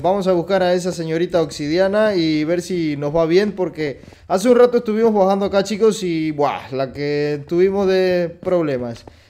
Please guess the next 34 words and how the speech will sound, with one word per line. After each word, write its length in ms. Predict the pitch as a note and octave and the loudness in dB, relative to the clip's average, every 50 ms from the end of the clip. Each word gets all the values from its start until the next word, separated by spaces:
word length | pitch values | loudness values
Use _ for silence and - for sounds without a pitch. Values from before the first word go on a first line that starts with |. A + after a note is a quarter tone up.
| _ - | _ -12
Imagínense 560 | D#3 E3+ E3+ F#3 G3 A3 A#3+ B3+ A3+ A3 G3 | -8 -2 2 2 4 4 4 2 2 2 2
que 140 | G#3+ G#3 G3+ | 4 4 4
hicimos 360 | G3+ G3 G3+ B3 A#3+ A3 G#3 | 2 2 0 0 2 2 2
aquí 200 | F#3+ G3 - B3 | 2 0 -2 -4
un 100 | B3 A3 | -2 0
velorio, 580 | F#3+ F#3 F#3 G3 G3 F#3 E3 D3+ C3+ B2+ B2 - - | 2 2 4 4 4 2 2 0 -2 -4 -6 -8 -12
un 160 | - A3 G3 | -12 -8 -4
montonazo 540 | G3 F#3+ F3 D3 F3 E3+ F3+ F3+ F3 F3+ E3 | -2 -2 -2 0 -2 -2 0 -2 -2 -2 -2
de 100 | D#3+ D#3+ | -2 0
velas, 320 | E3 F3+ G3 G3+ G#3 G3+ G#3 | 0 0 0 2 0 0 -2
porque 220 | E3 D3+ C3+ E3+ E3+ | -4 -10 -6 -6 -6
es 80 | E3 | -6
que 340 | - F3+ F#3 F#3+ F3 - - - - - - - - _ _ - | -2 0 0 0 0 -4 -8 -18 -20 -20 -20 -20 -20 _ _ -10
había 240 | - D#3+ D#3+ F3 G3+ | -4 0 2 2 2
muchísimos 560 | G3 G3+ F#3+ G3 A3+ F#3 G3+ F#3 F#3 F3 E3 | 2 0 -2 -2 -4 -4 -2 -2 -2 -2 0
zombies, 360 | A3+ A3+ G#3+ F3+ D#3 C#3 - | 2 0 0 0 -2 -4 -6
entonces 760 | D3+ C#3 C3 E3 E3+ E3 E3+ F3 E3+ E3 D#3 D3 C3+ - - - - - - - - - - | -6 -6 -4 -4 -4 -2 -2 0 0 0 0 -2 -4 -6 -10 -20 -20 -20 -20 -20 -20 -20 -16
supongo 420 | - - E3+ E3 G#3 A3 A3 G3+ | -10 -10 -4 0 2 2 2 2
que 80 | - F#3+ | 2 2
ahora 160 | F#3 F#3+ F#3 | 4 4 4
no 120 | F3+ F3+ | 4 4
va 80 | F3+ F3+ | 2 2
a 40 | E3+ | 2
ser 140 | E3+ F#3 E3+ | 2 0 0
la 80 | E3+ | 0
excepción, 500 | E3 E3 E3 D3 - - A#3 B3+ B3+ A#3 | 0 0 -2 -6 -6 -2 0 2 2 4
ya 140 | G3 F#3 - | 2 0 0
que 80 | E3+ E3+ | 2 2
vamos 240 | F3 F#3+ F#3+ F3 | 2 2 2 0
a 40 | F3 | -4
estar 160 | E3+ F#3+ F#3 F3+ | -2 0 0 0
bajando 320 | F3 F#3 F#3+ F#3+ F#3+ F#3 | 2 0 0 -2 -2 -2
mucho 340 | F3 F3 F3 E3+ E3+ - E3 | -2 0 -2 -2 -2 -2 0
más. 300 | F#3+ A#3 G#3+ - - - | 0 0 0 0 -4 -12